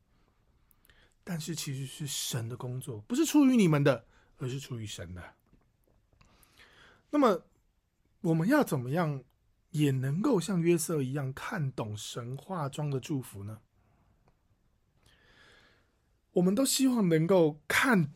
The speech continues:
懂那个话中的祝福，对吗？因为我们很希望看见神的心意，但是要怎么看懂呢？从这里我们可以学到三个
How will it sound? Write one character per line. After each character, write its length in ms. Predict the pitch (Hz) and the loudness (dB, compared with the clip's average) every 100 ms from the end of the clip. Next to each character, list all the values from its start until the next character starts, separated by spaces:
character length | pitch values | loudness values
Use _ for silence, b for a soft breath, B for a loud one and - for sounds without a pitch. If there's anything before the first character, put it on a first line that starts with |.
| - | 0
懂 260 | 135 110 | 0 0
那 80 | 165 | -2
个 140 | 143 | 0
话 240 | 135 190 143 | 0 2 2
中 220 | 147 147 | 2 2
的 60 | 120 | 4
祝 180 | 170 139 | 4 2
福， 220 | - 113 | 0 -2
对 160 | 147 | 0
吗？ 160 | 127 117 | 2 0
因 100 | 151 | -2
为 60 | 160 | 0
我 60 | |
们 140 | 135 123 | 2 0
很 160 | 131 | -2
希 380 | 131 - - 240 | -2 -2 0 4
望 220 | 247 220 | 6 4
看 240 | 185 226 180 | 2 0 2
见 180 | 180 | 2
神 240 | 160 - 143 | 0 -2 -2
的 80 | 147 | -4
心 260 | - 165 | -6 -6
意， 220 | 170 110 - _ _ _ _ | -6 -8 -14 _ _ _ _
但 120 | 185 | -4
是 80 | 175 | -2
要 60 | 175 | -2
怎 100 | 123 | -4
么 80 | |
看 240 | 127 175 135 | -4 -2 -2
懂 220 | 110 98 | -2 -8
呢？ 140 | 113 143 _ _ _ _ b b b b b b _ | -10 -12 _ _ _ _ b b b b b b _
从 180 | - 139 | -8 -2
这 140 | 175 | 0
里 120 | 131 | 0
我 100 | 110 | -2
们 100 | 107 | -10
可 120 | 110 123 | -8 -8
以 60 | |
学 220 | 110 - | -10 -10
到 200 | 107 123 | -8 -6
三 440 | 110 - - 151 156 | -6 -8 -6 -4 -4
个 200 | 139 | -4